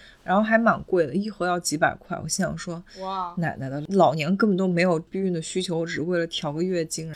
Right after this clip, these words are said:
Speaker 1: 因为你知道这个东西，但你开始吃，你就要一直吃。我心想说，我先试试，如果真的有效的话，我还得一直长期吃。我就买了一盒，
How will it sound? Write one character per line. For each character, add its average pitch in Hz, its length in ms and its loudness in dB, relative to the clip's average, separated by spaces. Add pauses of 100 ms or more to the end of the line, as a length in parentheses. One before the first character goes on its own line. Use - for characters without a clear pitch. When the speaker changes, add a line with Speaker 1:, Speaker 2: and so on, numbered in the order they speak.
(140)
Speaker 1:
因 277 140 2
为 359 40 6
你 269 120 8
知 247 40 6
道 269 120 10
这 311 160 4
个 226 100 10
东 233 120 10
西， - 20 4
但 320 160 6
你 185 80 -8
开 247 180 -6
始 180 80 -4
吃， - 220 -8
你 185 80 -6
就 175 80 -10
要 175 80 -10
一 202 160 -10
直 156 260 -14
吃。 - 380 -10 (160)
我 196 120 -6
心 233 140 -2
想 196 220 0
说， 208 340 -6
我 165 140 -6
先 214 260 -2
试 214 260 0
试， 180 140 -6
如 165 160 -6
果 185 180 -4 (120)
真 190 180 -2
的 196 80 -2
有 175 160 0
效 170 220 -2
的 160 40 -10
话， 165 160 -12
我 143 80 -6
还 160 140 -16
得 160 140 -10
一 160 120 -10
直 147 140 -12
长 147 300 -16
期 156 160 -12
吃。 - 280 -4 (540)
我 185 100 2
就 233 80 6
买 214 220 2
了 170 80 -2
一 196 160 -2
盒， 151 420 -12